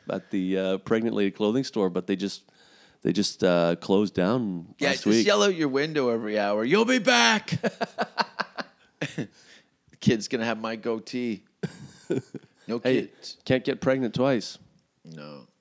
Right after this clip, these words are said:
Speaker 2: not the way I do it. <laughs> So, uh, are you still doing the Vapor Central?
Speaker 1: Mm-hmm.
Speaker 2: What nights is that?
Speaker 1: Yeah, Thursday nights at Vapor Central in Toronto,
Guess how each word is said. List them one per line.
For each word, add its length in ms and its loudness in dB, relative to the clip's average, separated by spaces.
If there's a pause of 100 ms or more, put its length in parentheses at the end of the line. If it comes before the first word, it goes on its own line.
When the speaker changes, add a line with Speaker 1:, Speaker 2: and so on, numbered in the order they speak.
(540)
Speaker 2:
not 160 -18
the 80 -16
way 160 -12
I 100 -10
do 160 -18
it. 1120 -14
<laughs> 140 -10 (1500)
So, 440 -2 (800)
uh, 680 -4 (580)
are 60 -6
you 60 -4
still 180 -6
doing 260 -6
the 380 -10 (540)
Vapor 240 -2
Central? 400 -4
Speaker 1:
Mm-hmm. 400 4 (300)
Speaker 2:
What 160 2
nights 300 -4
is 120 -4
that? 160 2
Speaker 1:
Yeah, 160 4
Thursday 380 2
nights 280 -2
at 80 -8
Vapor 240 -6
Central 440 -4
in 100 -8
Toronto, 500 -4